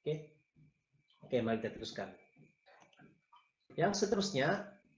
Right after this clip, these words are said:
ini adalah contoh di mana tempat. Yang salah satu lagi ada di Langkawi.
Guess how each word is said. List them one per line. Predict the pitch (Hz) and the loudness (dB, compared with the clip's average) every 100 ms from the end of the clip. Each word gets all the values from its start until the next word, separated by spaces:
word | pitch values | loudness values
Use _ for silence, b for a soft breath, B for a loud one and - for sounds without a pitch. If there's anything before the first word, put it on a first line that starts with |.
| _ - | _ -6
ini | 147 151 | 0 2
adalah | 143 135 | 4 2
contoh | - 127 127 | 0 -2 0
di | 123 | 2
mana | 120 120 | 2 0
tempat. | 117 - 143 - | -2 -2 -4 -2
Yang | 123 143 | -4 2
salah | 139 | 0
satu | 127 135 139 | 0 0 2
lagi | 139 151 165 | 4 2 0
ada | 127 123 | 0 0
di | 120 117 117 113 110 110 | 0 0 2 2 0 0
Langkawi. | 110 110 110 107 117 110 107 104 | -2 -2 -6 -6 -4 -4 -4 -6